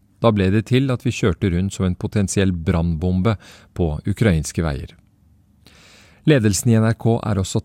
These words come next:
tett involvert i vurderingene. De er blant annet i kontakt med eksterne sikkerhetseksperter,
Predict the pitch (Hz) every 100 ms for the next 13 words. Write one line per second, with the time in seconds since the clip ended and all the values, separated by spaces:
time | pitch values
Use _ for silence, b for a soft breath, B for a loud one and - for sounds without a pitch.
0 | _ - 117 - - 104 101 104 82 85
1 | - 90 87 80 73 76 78 80 - 143
2 | 98 85 90 95 95 98 85 92 - -
3 | 98 98 92 87 101 92 - - 82 90
4 | - - 87 - 92 - 92 - 113